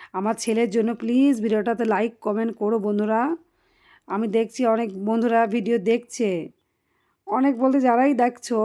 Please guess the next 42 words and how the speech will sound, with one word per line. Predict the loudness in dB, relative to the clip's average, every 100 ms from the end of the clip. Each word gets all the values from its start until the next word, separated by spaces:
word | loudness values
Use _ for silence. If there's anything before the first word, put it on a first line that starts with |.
| 0
টুকটাক, | -4 -6 -6 -4 -6 -4
তারা | 0 0
কেউ | 0 0
লাইক | 2 2 0 -2
করছো | -4 -2 -2
না | -2
গো, | 0 0
অনেকে | 0 0
লাইক | 0 -2 -4
করছো | -8 -8 -6
না | -6
কেন? | -2 0 0 0 -4 -12 _ _ _ _ -20 _
তোমাদের | -6 -2 0
লাইকটা | 0 0 0 -2
করতে | -2 -2 -2
অসুবিধা | -2 -2 -4 -4
কোথায় | -4 -4
বন্ধুরা? | -2 -2 0 -2 -2
প্লিজ | 0 2 2 2
লাইক | 0 0 -2
করে | -4 -2
দিও। | -2 -2 -2 -4 -10 _ _ _ _ -20 -8
তোমাদের | -4 0 0
একটা | 0 0 0
লাইক | 2 2 0 -2 -2
আর | 0
এক | -2 -2
কমেন্ট | -2 0 0 0
না | 0 0
আমার | -2
অনেকটা | -2 2 4 4 2 0
উৎসাহ | 0 0 0 0
বাড়ায় | 0 0 0
আবার | 0 0
নেক্সট | 0 -2 -6 -4
ভিডিও | -2 0 0
নিয়ে | 0
আসার | -2 -4
জন্য। | -4 -4 -2 -4 -8 _ _ _ _ _ _ _ _ _ _ -4
তারপর | -2 -2
চলো | -2 0
বন্ধুরা, | 0 2 2 2